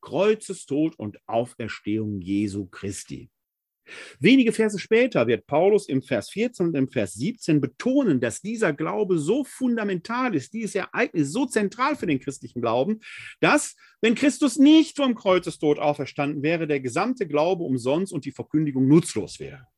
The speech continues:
Das ist die Basis, auf der der gesamte christliche Glaube letzten Endes aufruht. Das ist die Basis, ohne die letzten Endes nichts geht. Nicht mehr und nicht weniger.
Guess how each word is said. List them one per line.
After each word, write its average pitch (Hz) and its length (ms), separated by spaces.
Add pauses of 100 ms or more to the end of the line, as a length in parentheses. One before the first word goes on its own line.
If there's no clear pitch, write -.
(460)
Das 277 260
ist - 320
die 226 120
Basis, 185 720
auf 131 180
der 202 140
der 202 120
gesamte 196 540
christliche 180 580
Glaube 180 380
letzten 202 440
Endes 156 460
aufruht. 190 580
Das 226 240
ist 170 280
die 156 80
Basis, 185 680 (380)
ohne 160 280
die 214 540
letzten 208 600
Endes 156 640 (120)
nichts - 800
geht. 104 640 (1120)
Nicht - 160
mehr 180 320 (800)
und 143 140
nicht 180 140
weniger. 76 400